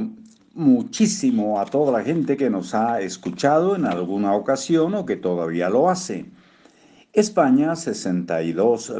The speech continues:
vistas. El Salvador, setenta y dos. Colombia, noventa y cinco. Estados Unidos de América, doscientos setenta y siete.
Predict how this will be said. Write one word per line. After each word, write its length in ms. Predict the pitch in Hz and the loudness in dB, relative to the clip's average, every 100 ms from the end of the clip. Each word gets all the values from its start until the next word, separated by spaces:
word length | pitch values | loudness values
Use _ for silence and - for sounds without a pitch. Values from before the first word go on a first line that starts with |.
| 95 | -2
vistas. 880 | 101 131 - - 87 76 - - - - | -2 -2 -6 -4 -2 -2 -8 -14 -12 -4
El 200 | 95 90 | -4 -2
Salvador, 1080 | - 135 127 101 82 151 202 180 175 190 190 | 0 0 2 -2 0 2 2 0 0 0 -2
setenta 640 | - - - 85 87 110 | -6 -10 -6 -4 -2 -2
y 60 | 156 | 0
dos. 420 | 202 - - - - _ _ _ - - _ _ | -2 -2 -14 -18 -20 _ _ _ -20 -20 _ _
Colombia, 640 | - 180 160 220 214 202 180 | 4 4 6 2 2 0 0
noventa 420 | 160 120 135 - | 0 2 0 0
y 80 | 127 | -2
cinco. 460 | - 104 87 87 82 87 85 - _ | -2 -4 -4 -4 -4 -4 -8 -16 _
Estados 600 | 123 - 117 117 127 - | -6 2 2 2 -2 -4
Unidos 680 | 165 170 156 156 156 - - | -2 0 0 0 -2 -10 -2
de 220 | 90 87 | 0 0
América, 680 | - 113 208 180 185 190 180 | 0 0 0 0 0 2 2
doscientos 720 | 135 98 - 123 110 117 110 | -2 -2 0 0 0 -4 -4
setenta 500 | 95 90 95 90 101 | -8 -4 -4 -2 -2
y 60 | 101 | -2
siete. 580 | - 196 190 110 82 | -2 -2 -2 -4 -4